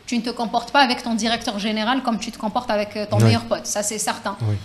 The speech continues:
Speaker 1: Euh, donc on, on peut découvrir. Mais, euh, oui, c'est, c'est majoritairement professionnel. Mais moi, je sais que ma prise de parole m'a beaucoup servi. Il y a des gens qui me connaissent par mon contenu.
Speaker 2: Oui.
Speaker 1: Et qui, avec qui je n'ai jamais collaboré, euh,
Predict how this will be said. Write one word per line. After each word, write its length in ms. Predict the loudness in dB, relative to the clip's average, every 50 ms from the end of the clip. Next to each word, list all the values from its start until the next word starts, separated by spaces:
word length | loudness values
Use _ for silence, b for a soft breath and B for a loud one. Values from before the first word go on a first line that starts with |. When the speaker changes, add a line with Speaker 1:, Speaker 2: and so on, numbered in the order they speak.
| B B B -6
Speaker 1:
Euh, 220 | -4 -4 -2 -2 -2
donc 200 | -4 -4 -2 -2
on, 120 | -4 -4 -4 -6
on 60 | -6 -6
peut 180 | -4 -4 -4
découvrir. 560 | -4 -4 -6 -6 -8 -8 -8 -6 -4 -4 -4 -2
Mais, 240 | 0 0 0 0 0
euh, 280 | 0 0 0 0 0 -2 -6 B B B B B B B B B B B -14 -6 0
oui, 160 | 2 4 4
c'est, 320 | 4 2 2 2 0 0 0
c'est 180 | 0 -2 0
majoritairement 840 | 0 0 2 2 2 2 2 0 -2 -2 -2 -2 0 0 0 0 0 2
professionnel. 840 | 2 2 2 2 0 -2 0 2 2 4 4 4 4 4 4 2 2
Mais 120 | 2 2 4
moi, 180 | 4 4 4
je 100 | 4 2
sais 160 | 0 0 -2
que 240 | -2 0 0 2 2
ma 160 | 4 4 2 2
prise 280 | 0 0 0 0 2 0
de 60 | 0
parole 320 | 0 0 2 2 2 2
m'a 100 | 2 2
beaucoup 260 | 0 -2 -4 -4 -4 -4
servi. 280 | -4 -2 -2 -2 -2 -2
Il 80 | 0
y 40 | 0
a 60 | 0
des 140 | 0 0 -2
gens 200 | 0 -2 -2 -4 -8 -12 -8
qui 160 | -4 0 0
me 120 | 0 0
connaissent 640 | -2 -4 -4 -2 0 0 0 0 -2 -6 -8 -10 -12 -18 -20 -20 -20 0 4 4
par 200 | 4 4 2 0
mon 120 | 0 0 0
contenu. 480 | 0 0 -2 -2 -2 -2 -4 -4 -6 -8 -12 -16 -20 -20 -20 -20 -16 -2 4 4
Speaker 2:
Oui. 160 | 6 6 4 2 -4 -16 -18 -14 -12
Speaker 1:
Et 60 | -10
qui, 260 | 0 4 6 6 6 6
avec 260 | 2 0 0 -2 -4
qui 180 | -2 -2 0 0
je 60 | 2
n'ai 220 | 2 2 2 2
jamais 280 | 2 0 0 0 -2 -2
collaboré, 680 | -2 -2 0 0 0 -2 -2 -4 -4 -4 -2 -2 -2 -2 -2 -4 -4 -2 -2
euh, 100 | -2